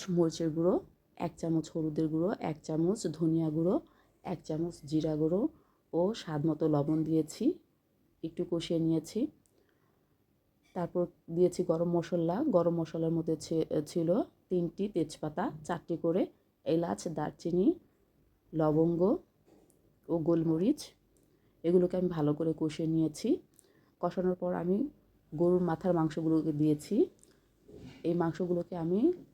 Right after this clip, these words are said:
গরম পানিতে ধুয়ে নিয়েছি। গরুর মাথার মাংসগুলো সাধারণত পিচ্ছিল টাইপের হয়, এর জন্য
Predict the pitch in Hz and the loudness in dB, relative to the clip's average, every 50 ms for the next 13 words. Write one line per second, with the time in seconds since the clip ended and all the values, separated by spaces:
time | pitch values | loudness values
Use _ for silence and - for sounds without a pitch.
0 | _ _ _ - 147 160 156 165 170 175 - 175 175 165 175 185 160 151 165 160 | _ _ _ -4 0 2 2 2 0 0 -2 -2 0 2 2 0 0 2 2 4
1 | 160 156 160 160 151 151 - - - 208 302 370 - - _ _ _ _ _ _ | 4 6 4 4 2 0 -2 -2 0 2 2 2 0 -4 _ _ _ _ _ _
2 | _ _ _ - 151 175 175 185 185 180 175 170 196 180 175 160 160 156 - 175 | _ _ _ -2 0 0 2 2 2 0 0 0 -2 0 0 0 0 -2 -2 -4
3 | 165 165 165 175 180 - 175 151 165 165 165 165 - 170 - 190 175 180 - - | -2 0 0 -2 -2 -2 -4 -2 0 0 0 0 -2 -2 -2 -2 -2 0 0 -2
4 | 170 151 170 156 151 - 156 151 - - 170 202 262 - - 160 147 - - 165 | -2 0 0 0 0 -2 -4 -4 -4 -6 -4 -2 0 0 0 -2 -2 -2 -2 -2